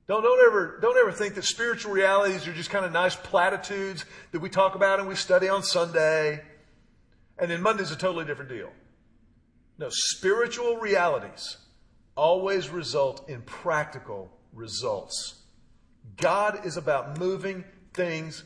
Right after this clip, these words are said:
forward. As a matter of fact, you and I have a unique opportunity as a church family. On September the eighth, over three hundred and thirty churches throughout Austin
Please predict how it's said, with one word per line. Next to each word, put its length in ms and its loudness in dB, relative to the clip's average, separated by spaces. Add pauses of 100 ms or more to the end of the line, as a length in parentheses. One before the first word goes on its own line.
(140)
forward. 600 -4 (960)
As 100 -8
a 40 -8
matter 260 2
of 80 -4
fact, 360 2 (600)
you 200 -4
and 80 4
I 200 4
have 200 2
a 80 2
unique 680 -6
opportunity 680 -4 (540)
as 160 2
a 40 -8
church 300 0
family. 380 -2 (1300)
On 100 -4
September 540 0
the 200 -2
eighth, 460 -2 (840)
over 260 0
three 560 -8
hundred 520 -6
and 160 -4
thirty 640 -2 (260)
churches 640 -4
throughout 380 4
Austin 420 2